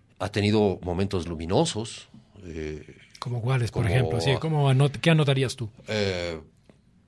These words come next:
Speaker 1: varios, reci-, o sea, no tan recientes, por ejemplo, la lucha contra la dictadura del sesenta,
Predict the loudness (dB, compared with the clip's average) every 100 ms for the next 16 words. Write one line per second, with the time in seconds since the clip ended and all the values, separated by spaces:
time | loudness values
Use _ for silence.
0 | _ _ _ _ _ _ -20 -20 _ 6
1 | 8 8 2 -2 -4 -2 -4 -4 -2 2
2 | 2 4 4 2 2 2 2 -2 -4 -6
3 | -2 -2 -2 -4 -4 -6 -4 -6 -6 -8
4 | -4 -2 -2 -4 -6 -6 -6 -8 -16